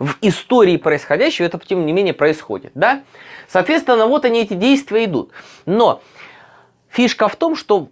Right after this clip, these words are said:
вот это линейное, прямолинейное программирование, да, в котором ровно написанная последовательность действий, да, и она ровно осуществляется. A, B, C, D, E, и пдыщ, всё. То есть,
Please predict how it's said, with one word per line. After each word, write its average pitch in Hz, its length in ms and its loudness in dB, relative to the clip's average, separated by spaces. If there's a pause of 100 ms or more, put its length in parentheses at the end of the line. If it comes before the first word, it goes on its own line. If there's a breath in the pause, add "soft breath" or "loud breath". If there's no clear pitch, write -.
(120)
вот 170 200 -4
это 226 300 -2
линейное, 208 840 4
прямолинейное 226 1120 4
программирование, 180 880 0
да, 220 160 2
в 254 80 -12
котором 175 420 0
ровно 175 440 2
написанная 180 580 -4
последовательность 175 840 0
действий, 277 420 0
да, 214 200 2
и 262 140 -4
она 208 360 4
ровно 208 380 4
осуществляется. 175 1000 -6
A, 247 160 0
B, 170 140 -2
C, 165 220 -4
D, 135 120 -2
E, 311 400 2 (220 loud breath)
и 302 380 2 (240)
пдыщ, - 520 -2
всё. - 340 0 (120)
То 170 80 -4
есть, - 120 -8